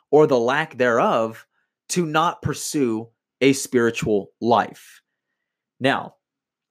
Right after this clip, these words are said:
when going into the spiritual warfare component, we have to ask ourselves, "Where do I get my spiritual counsel from, and is it completely reliable?"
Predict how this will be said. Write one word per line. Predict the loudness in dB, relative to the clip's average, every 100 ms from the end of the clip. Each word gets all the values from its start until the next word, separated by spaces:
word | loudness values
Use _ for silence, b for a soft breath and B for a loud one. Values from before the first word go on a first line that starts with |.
| _ _ _ -2
when | -2 2
going | 0 2 0
into | -2 -4 -2 -2 -2
the | -4
spiritual | -6 -6 -2 -2 -2 -4
warfare | 0 0 0 -2 -4
component, | -4 -12 -4 -2 -2 -6 -10 b b b b b
we | 2
have | 2
to | 0 0
ask | -2 0 0
ourselves, | 0 2 2 0 -8 b b b _ _ _ _ _ _ -4
"Where | 2 4
do | 4
I | 2
get | 0 0 0
my | -4 -6
spiritual | -2 0 2 0 -4
counsel | -4 -4 -2 -2
from, | 0 -2 -2 -6 b b
and | -6 -4 -2
is | 0 2
it | 0
completely | -2 -6 -2 -2 0
reliable?" | 0 -2 -2 -2 -4 -4 -6 -8